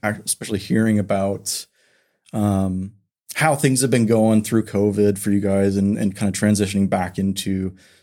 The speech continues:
doing what, what you want to in your creative space. So outside of your, outside of the beautiful creation that is Patchworks, your baby, um, what's been going on with both of you musically? I'll start, start with you, Cindy.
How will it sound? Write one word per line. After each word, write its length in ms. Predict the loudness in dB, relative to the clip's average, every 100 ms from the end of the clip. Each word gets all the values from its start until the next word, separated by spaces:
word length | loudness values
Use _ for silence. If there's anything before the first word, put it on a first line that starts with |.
| _ 0
doing 360 | 2 4 2
what, 160 | 0 -2
what 200 | -4 0
you 120 | -2
want 300 | 0 -2 -2
to 140 | -2
in 60 | 0
your 80 | 0
creative 360 | 0 2 2
space. 480 | 0 -2 0 0 -2 -8 -20 _ _ _ _
So 120 | -10 0
outside 600 | 0 2 0 0 2 4
of 360 | 2 0 -6 -16 _ _ _ _ -6
your, 280 | 0 0 0
outside 420 | -2 0 0 2
of 100 | 2
the 80 | 0
beautiful 540 | -2 0 2 2 0
creation 720 | -4 -4 2 2 2 0 2
that 140 | 2 2
is 140 | 0
Patchworks, 680 | -2 -6 -6 -6 -6 -4 -2
your 100 | -4
baby, 680 | 0 0 2 2 0 -2 -6 _ _ _ _
um, 300 | -2 0 2
what's 280 | 2 2 0
been 240 | 0 0 2
going 260 | 2 2
on 300 | 0 0 0
with 240 | -2 -4 -6
both 400 | 0 2 2 0
of 100 | -2
you 120 | 0
musically? 560 | 2 2 0 0 0
I'll 80 | 0
start, 460 | 0 0 -2 -4 -4
start 200 | 0 0
with 120 | -2
you, 100 | -4
Cindy. 420 | -4 -2 -2 -4